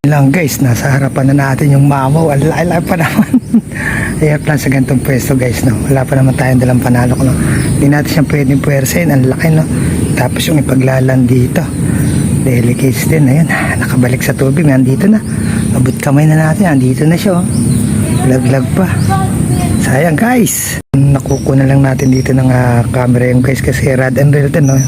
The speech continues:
Kung taw-taw lang to, may ano natin yung kamay natin. <laughs> Pag abot dito, oh no. Oh no, no, no, no, no. <laughs> Yan na, nakakatatlong pawala na tong, ah, isang, ah, bingwit natin, no?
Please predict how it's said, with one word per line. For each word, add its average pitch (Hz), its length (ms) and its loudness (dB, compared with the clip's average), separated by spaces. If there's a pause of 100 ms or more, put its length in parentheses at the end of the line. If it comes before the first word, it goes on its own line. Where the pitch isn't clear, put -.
(180)
Kung 131 160 2
taw-taw 151 320 0
lang 147 240 0
to, 147 160 0
may 131 160 2
ano 127 320 0
natin 131 320 0
yung 127 80 -2
kamay 127 240 2
natin. 123 320 0 (220)
<laughs> - 180 -2
Pag 143 160 0
abot 147 160 2
dito, 151 320 0
oh 175 160 2
no. 156 240 4 (560)
Oh 175 80 2
no, 208 240 4
no, 202 240 4
no, 175 160 4
no, 160 240 4
no. 180 240 4 (800)
<laughs> - 800 -2
Yan 139 160 0
na, 208 160 2
nakakatatlong 143 560 -2
pawala 143 400 0
na 139 160 0
tong, 139 160 0
ah, 139 240 2 (560)
isang, 131 320 0
ah, 127 480 2
bingwit 120 400 0
natin, 131 400 2
no? 202 120 4